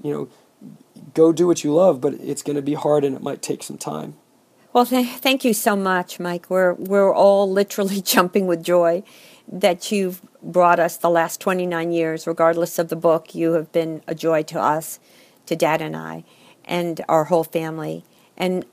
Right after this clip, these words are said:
Speaker 2: we can't wait to see what comes next.
Speaker 1: Well, thanks, Mom, but I'm not gonna let you go just yet, because it is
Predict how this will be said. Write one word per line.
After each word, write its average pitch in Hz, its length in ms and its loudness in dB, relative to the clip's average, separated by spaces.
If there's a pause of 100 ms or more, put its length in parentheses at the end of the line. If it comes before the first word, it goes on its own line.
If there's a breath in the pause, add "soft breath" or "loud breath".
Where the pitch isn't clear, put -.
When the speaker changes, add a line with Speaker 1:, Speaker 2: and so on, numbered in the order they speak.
Speaker 2:
we 180 180 2
can't 185 300 -4
wait 156 280 0
to 175 80 -12
see - 160 -6
what 156 140 -6
comes - 300 -16
next. - 360 -20 (720 soft breath)
Speaker 1:
Well, 151 180 -4
thanks, 160 280 2
Mom, 135 180 4
but 139 80 6
I'm 143 100 2
not 165 200 0
gonna 160 120 0
let 147 240 0
you 143 40 -4
go 143 220 -2
just 139 320 -10
yet, 151 280 -6 (520 soft breath)
because - 400 -4 (200)
it 147 120 -2
is 156 340 0